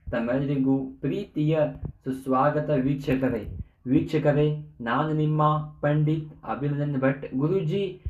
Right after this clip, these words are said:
ನಿಮ್ಮ ಮುಂದೆ ಮಾತನಾಡ್ತಿರೋದು. ವೀಕ್ಷಕರೇ, ಇವತ್ತು ಈ ಒಂದು ಸಂಚಿಕೆ ನಿಮ್ಗೆ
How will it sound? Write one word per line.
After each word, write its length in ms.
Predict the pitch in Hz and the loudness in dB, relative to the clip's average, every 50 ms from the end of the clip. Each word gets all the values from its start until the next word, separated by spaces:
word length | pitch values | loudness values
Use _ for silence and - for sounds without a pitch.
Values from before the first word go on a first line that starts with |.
| - _ _ 139 | -12 _ _ -2
ನಿಮ್ಮ 280 | 135 135 139 147 143 | 0 2 2 2 2
ಮುಂದೆ 580 | 135 147 156 170 175 165 165 170 165 165 - - - _ _ - | 2 2 2 0 2 2 2 2 2 0 -4 -8 -14 _ _ -4
ಮಾತನಾಡ್ತಿರೋದು. 960 | 120 123 143 156 156 165 151 151 147 151 151 151 156 147 151 147 151 151 151 147 - - - - - - - | 0 0 2 2 0 0 0 2 2 2 2 0 0 0 0 0 0 0 0 0 -2 -2 -4 -10 -18 -12 -6
ವೀಕ್ಷಕರೇ, 680 | 151 196 208 - - 196 - 180 170 165 165 165 165 - - - - - - | -6 -6 -4 -2 -4 -2 0 0 2 2 0 0 -2 -6 -12 -20 -20 -10 -2
ಇವತ್ತು 640 | - 190 208 240 233 - - - 226 190 147 - - | 0 2 2 2 0 0 2 2 2 2 0 -2 -4
ಈ 180 | - 196 208 196 | -4 -2 0 0
ಒಂದು 260 | 175 175 185 180 165 | -2 -2 -4 -4 -4
ಸಂಚಿಕೆ 480 | - 135 131 262 262 - - 208 208 | 0 4 6 6 6 4 2 0 0
ನಿಮ್ಗೆ 500 | 208 202 196 196 196 190 190 190 185 185 | 0 0 -2 -2 0 0 0 0 0 -4